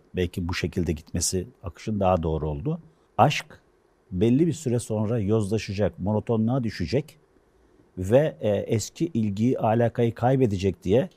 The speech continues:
aşkın hazzını en üst düzeyde duydukları anda intihar etmek, o aşk kaybolmasındansa o anda intihar edelim. Yani Ferda'yı Garam'da Eylül'ün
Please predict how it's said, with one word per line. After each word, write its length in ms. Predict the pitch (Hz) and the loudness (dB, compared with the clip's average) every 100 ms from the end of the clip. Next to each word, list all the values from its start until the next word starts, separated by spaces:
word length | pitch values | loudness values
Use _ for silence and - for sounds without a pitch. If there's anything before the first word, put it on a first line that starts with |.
| _ _ _ _ | _ _ _ _
aşkın 400 | 107 117 - 175 | 2 2 0 -2
hazzını 680 | 131 127 110 110 127 143 - - _ _ | 0 -2 -2 0 2 2 0 -6 _ _
en 180 | 147 170 | 2 4
üst 420 | 143 117 - - | 2 -2 -8 -10
düzeyde 640 | 110 107 120 107 107 92 | -4 0 0 2 0 0
duydukları 500 | 90 120 123 - 160 | 0 0 0 0 2
anda 260 | 113 110 101 | 4 2 2
intihar 380 | 107 101 127 113 | 0 2 4 4
etmek, 460 | 95 123 170 - _ _ _ _ _ - | 4 0 -2 -4 _ _ _ _ _ -2
o 140 | 147 127 | 4 6
aşk 220 | 123 - | 4 0
kaybolmasındansa 1120 | 123 120 123 120 117 120 127 117 - 160 170 - _ _ _ _ _ _ _ _ | 2 2 2 0 0 0 2 2 2 0 -2 -10 _ _ _ _ _ _ _ _
o 120 | 143 117 | 6 6
anda 240 | 117 131 | 6 4
intihar 320 | 131 120 127 | 2 2 4
edelim. 300 | 110 92 90 | 4 4 2
Yani 140 | 110 98 | 0 -2
Ferda'yı 460 | 139 143 143 143 | 0 2 2 2
Garam'da 340 | 131 135 120 104 | 4 4 4 4
Eylül'ün 420 | 120 131 143 | 4 4 2